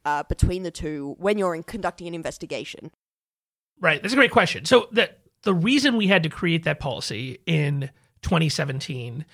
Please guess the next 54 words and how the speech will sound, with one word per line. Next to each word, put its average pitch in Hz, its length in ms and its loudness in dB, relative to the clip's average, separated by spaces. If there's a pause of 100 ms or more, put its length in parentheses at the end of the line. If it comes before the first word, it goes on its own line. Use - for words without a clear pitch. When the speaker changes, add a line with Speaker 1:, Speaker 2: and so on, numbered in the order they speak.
(160)
Speaker 2:
was 170 220 0
to 190 140 0
address 165 520 2
one 165 160 4
of 156 80 2
the 139 220 -6 (160)
kind 170 120 -2
of 135 80 -2
fundamental 180 540 4
policy 143 460 -4
failings 131 600 -8
of 127 220 -8
Facebook 127 440 -6 (120)
going 135 260 -2
into 135 220 -8
the 127 60 -8
twenty - 180 -10
sixteen - 300 -10
election. - 340 -14
So 160 180 -2 (280)
some 233 160 4
of 233 100 10
the 214 60 4
things, 180 240 4
I - 20 2
mean, 170 140 2
Facebook 180 280 2
made 147 200 0
lots 143 220 0
of 139 60 -4
mistakes. - 560 -8 (340)
One, 180 440 4
we 170 80 6
didn't 156 200 2
have, - 260 4
like, 143 140 0
a 143 40 -2
disinformation 139 680 -4
focus 139 380 -8
from 143 140 -4
a 127 40 -4
threat - 240 -6
intel 135 200 -8
perspective, - 440 -10
right? 135 220 -8
So - 80 -4
our 135 80 -2
threat 185 160 2
intelligence 147 420 -2
team 143 220 -4
was 135 100 -6
super 165 300 -2
focused 139 440 -6
on 135 380 -4